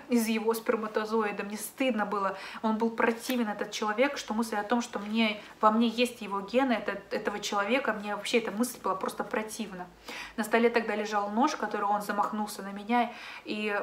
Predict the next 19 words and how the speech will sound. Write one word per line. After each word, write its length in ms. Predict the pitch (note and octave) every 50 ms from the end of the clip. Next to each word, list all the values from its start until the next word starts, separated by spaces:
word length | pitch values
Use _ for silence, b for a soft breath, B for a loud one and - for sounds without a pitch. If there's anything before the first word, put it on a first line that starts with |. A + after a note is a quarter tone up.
| - -
я 200 | G#3 A3 G#3 G#3
взяла 300 | G#3 G#3+ G#3 G#3 G#3 G3+
этот 280 | G3+ G3+ G3+ - -
нож 320 | G#3+ A3+ B3+ B3+ - - G#3
и 20 |
думала 400 | F3+ F#3+ G#3+ A3 A3 G#3 G3+ G3
даже 260 | - G3 G3 G3 G3
о 40 | F#3+
самоубийстве. 840 | - - G3+ F#3+ F#3+ F#3+ G3+ G3+ G3 - F#3+ F#3 F#3 - - - G3
Но 100 | F#3+ G3
эта 120 | F#3+ - G#3
мысль 300 | G#3 A#3 C4 - - G3+
возникла 500 | G3+ G3+ G3 G3 G#3 G#3 - - G3+ G3
так 200 | - G#3+ G#3 -
же 120 | G#3+ G3
быстро, 360 | G3 - B3+ B3+ - - G3
как 240 | F#3+ G3+ G3 - -
и 20 |
ушла. 400 | G#3+ G#3+ - - - G3 G3 -